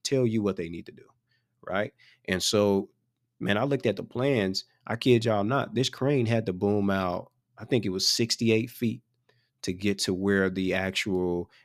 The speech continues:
air handler unit was gonna be placed, um, inside of the building. We actually had a, a, a opening on the roof,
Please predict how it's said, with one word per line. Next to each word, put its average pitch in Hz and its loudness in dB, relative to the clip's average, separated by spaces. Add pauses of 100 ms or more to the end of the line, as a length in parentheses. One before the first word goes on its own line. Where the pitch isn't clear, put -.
(220)
air 107 6
handler 95 0
unit 90 -2
was 92 -6
gonna 90 -2
be 87 -4
placed, - -2 (400)
um, 87 -4
inside 90 0
of 85 -4
the 87 -4
building. 92 0
We 107 4
actually 107 0
had 98 0
a, 85 -6
a, 87 -8 (100)
a 95 -8
opening 107 0
on 95 -4
the 85 -6
roof, 113 -2